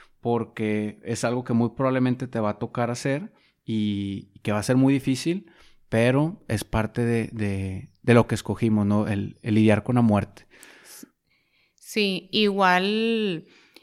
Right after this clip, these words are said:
Speaker 2: yo creo que te puedes acercar a externos que ya han dado las notici-, malas noticias en varias ocasiones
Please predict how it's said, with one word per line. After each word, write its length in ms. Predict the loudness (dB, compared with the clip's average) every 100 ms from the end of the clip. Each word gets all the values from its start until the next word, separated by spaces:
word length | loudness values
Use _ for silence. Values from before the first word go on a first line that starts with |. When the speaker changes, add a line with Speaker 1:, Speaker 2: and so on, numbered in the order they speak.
| _
Speaker 2:
yo 240 | 0 0 0
creo 260 | -2 -2
que 120 | -4
te 160 | -4 -4
puedes 240 | 0 0
acercar 540 | 0 -2 -4 0 0 2
a 160 | 0
externos 800 | 0 -4 -2 -2 0 -4 -6 -8
que 320 | -4 -2 0
ya 280 | 0 0 0
han 160 | -2 0
dado 220 | 0 0
las 140 | -2
notici-, 500 | -4 -6 -8 -10 -10 -6
malas 360 | -4 -2 -2
noticias 500 | -4 -4 -4 -4 -4
en 120 | -2
varias 240 | 0 -2 -2
ocasiones 680 | -4 -6 -2 -2 -4 -6